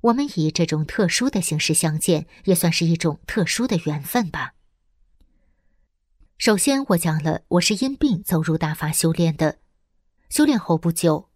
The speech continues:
不仅得到了身体的健康，还提升了自己的道德修养。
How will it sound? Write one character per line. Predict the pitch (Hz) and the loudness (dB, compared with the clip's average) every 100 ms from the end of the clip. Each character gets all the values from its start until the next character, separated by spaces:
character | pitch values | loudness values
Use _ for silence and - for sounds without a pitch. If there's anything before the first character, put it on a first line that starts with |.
| - | -2
不 | 156 | 0
仅 | - 156 - | 2 -2 -2
得 | 156 | -2
到 | 151 156 | 0 -2
了 | 151 | -2
身 | - 233 | -2 -2
体 | - | -4
的 | 160 | -6
健 | 143 175 143 | -2 -2 -2
康， | - 180 180 - _ - | -2 0 0 -2 _ -4
还 | 226 | -2
提 | 226 226 | 0 0
升 | - 285 | -2 -2
了 | 269 - | -2 -4
自 | - 190 | -4 -4
己 | - | -2
的 | 147 147 | -2 -2
道 | 190 170 | 0 -2
德 | 156 151 | 0 -2
修 | - 226 240 | 0 0 0
养。 | 175 131 | -4 -4